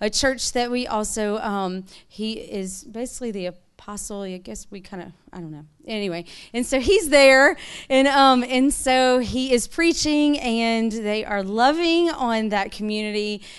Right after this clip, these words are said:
And, um, and so, yeah, I get to be with you guys this morning, and it's such a privilege. I'm always so thankful and so honored anytime I get to share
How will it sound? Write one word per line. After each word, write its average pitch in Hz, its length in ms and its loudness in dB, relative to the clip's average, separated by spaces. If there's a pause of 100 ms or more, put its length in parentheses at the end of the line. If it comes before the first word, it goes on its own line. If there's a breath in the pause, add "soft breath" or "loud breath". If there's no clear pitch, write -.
(140 loud breath)
And, 214 200 -2
um, 208 360 0
and 226 220 -2
so, 233 160 0
yeah, 262 380 4
I 214 140 4
get 254 160 0
to 285 120 0
be 254 160 0
with 294 160 0
you 285 140 2
guys 262 320 4
this 262 260 0
morning, 285 340 2
and 269 120 2
it's 240 180 0
such 294 680 4
a 247 120 4
privilege. 247 800 0
I'm 240 240 2
always 294 640 4 (260 loud breath)
so 359 360 4
thankful 240 640 2
and 247 200 2
so 240 320 2
honored 214 420 0 (280 loud breath)
anytime 277 580 4
I 226 120 2
get 226 200 -2
to 233 120 -2
share 208 600 0